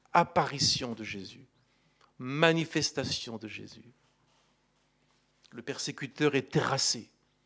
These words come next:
Il est comme, il est aveugle, il devient aveugle. Peut-être pour dire, « Saul, tu ne sais pas que tu es aveugle.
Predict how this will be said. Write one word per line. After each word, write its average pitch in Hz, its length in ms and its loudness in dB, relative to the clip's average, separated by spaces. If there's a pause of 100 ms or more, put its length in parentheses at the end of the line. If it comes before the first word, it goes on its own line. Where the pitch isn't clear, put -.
(1400)
Il 131 160 -10
est 139 100 -2
comme, 143 240 -2
il 151 180 -2
est 139 100 -2
aveugle, 135 720 8 (320)
il 131 160 -6
devient 160 340 2
aveugle. 151 720 10 (1500)
Peut-être - 320 -2
pour 160 220 2
dire, « 170 240 10
Saul, 180 480 12 (220)
tu 180 100 2
ne 165 60 2
sais - 240 4
pas 185 180 8
que 160 160 2
tu 190 380 6
es 190 60 8
aveugle. 151 540 4